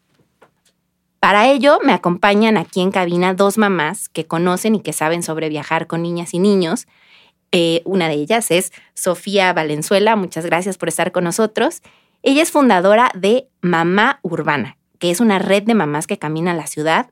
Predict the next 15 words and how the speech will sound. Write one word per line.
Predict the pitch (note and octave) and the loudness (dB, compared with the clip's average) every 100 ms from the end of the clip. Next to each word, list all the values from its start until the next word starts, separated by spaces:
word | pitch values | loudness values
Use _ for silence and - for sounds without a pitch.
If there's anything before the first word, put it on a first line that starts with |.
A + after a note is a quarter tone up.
| _ _ _ _ | _ _ _ _
y | C#4 | 0
buscan | C4+ C4 C4+ | 0 0 0
espacios | G#3+ - E3 G3+ | 0 -2 -2 0
más | E3 - | 0 0
incluyentes | G3+ E3+ D#3 D3+ D3 D3 | -2 -4 -6 -6 -6 -6
para | - F3 | -2 -2
las | F#3 A3 | 0 0
infancias. | A3 C#4 D4 G#3+ F#3+ - _ _ _ _ _ - | 2 2 0 -2 -10 -14 _ _ _ _ _ 0
También | G#3 G3+ | 0 2
tenemos | G#3+ G#3 G3+ G3+ - | 2 2 2 0 0
con | E3 | -4
nosotros | D3+ A#3 C4 C#4+ - | -2 0 0 0 0
a | F3+ A3 - | 0 0 -4
Brenda | F3+ D#3+ D3+ | -2 -2 -2
Bejar. | D#3+ D#3 A#3+ | -4 -2 -4